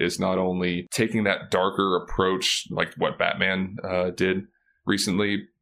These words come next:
but it really gets into a more of, like, a kind of almost a horror story with some comic relief, which is what a modern day Ghostbusters should be, but still pays tribute to the original cast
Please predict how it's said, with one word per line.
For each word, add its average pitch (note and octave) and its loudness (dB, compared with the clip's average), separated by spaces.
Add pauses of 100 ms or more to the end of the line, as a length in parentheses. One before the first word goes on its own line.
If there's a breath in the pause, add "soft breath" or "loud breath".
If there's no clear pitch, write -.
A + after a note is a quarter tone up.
(140)
but F2 2
it F2+ 2
really A#2 2
gets G#2 0
into G2 0
a F2+ 2
more F2+ 2
of, F2+ -2
like, F2+ -6
a - -14
kind F#2+ -6
of G#2+ -8
almost A2 -2
a A#2 2
horror A#2 2
story E2+ 2
with F2 -2
some F#2 0
comic G#2+ 0
relief, G#2+ 0 (460 loud breath)
which - -6
is F2+ -2
what G2+ 4
a F#2+ 4
modern F#2 2
day F2+ 4
Ghostbusters F2 0
should - 0
be, F2 2
but F2 2
still A#2+ 0
pays G#2+ 0
tribute F2+ 0 (580 soft breath)
to F#2+ 2 (200)
the F#2+ 2
original F2+ 0 (580)
cast F#2 -2